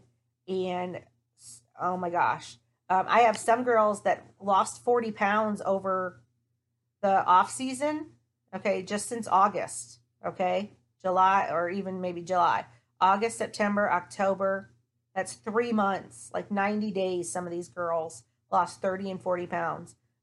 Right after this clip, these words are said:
Um, and, um,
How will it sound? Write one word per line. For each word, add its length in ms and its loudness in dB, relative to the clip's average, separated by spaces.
Um, 380 -2
and, 540 -4
um, 560 -4